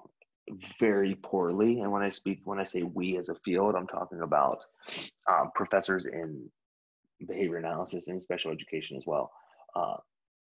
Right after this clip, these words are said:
that are doing research and that are preparing the next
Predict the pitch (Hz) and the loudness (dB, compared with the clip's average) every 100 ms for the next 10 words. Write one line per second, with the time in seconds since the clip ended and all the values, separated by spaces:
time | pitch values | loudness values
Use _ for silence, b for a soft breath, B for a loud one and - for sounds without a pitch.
0 | _ _ 104 101 98 107 95 80 - - | _ _ 0 2 4 4 4 0 -4 -2
1 | - - - - _ _ - _ - 98 | -6 -4 -6 -6 _ _ -20 _ -2 0
2 | 90 92 - 92 - _ 104 - 90 90 | 0 -2 0 0 -2 _ 0 0 0 2
3 | 90 90 80 82 - | 2 0 -2 -4 -6